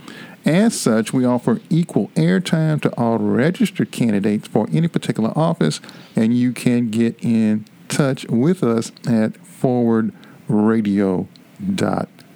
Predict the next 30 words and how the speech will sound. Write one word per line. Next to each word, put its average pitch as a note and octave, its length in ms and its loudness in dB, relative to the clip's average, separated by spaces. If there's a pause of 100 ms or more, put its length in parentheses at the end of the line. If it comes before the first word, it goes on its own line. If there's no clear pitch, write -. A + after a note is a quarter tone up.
(320)
org. G#2 460 0 (880)
So, G3 420 2
uh, C3+ 380 0 (340)
uh, - 220 0
Representative D#3 600 0
Cantrell, E3 800 0
uh, B2 300 2 (760)
uh, A#2 380 2 (1500)
what E3+ 260 2
do A3 80 2
you F#3 120 2
think D3+ 280 0
have A#2+ 120 -2
been C3+ 200 2
the A#2+ 80 2
high D3 240 0
points C3+ 420 0
and B2 100 4
the A#2+ 60 2
low C3 220 2
points A#2+ 400 2
of A2+ 120 2
your A2+ 120 4
legislative A#2 720 2
career, A2 420 -2
uh, G#2+ 320 -4
up, - 220 -4
up - 120 -2
until A2+ 300 0
now? - 360 -2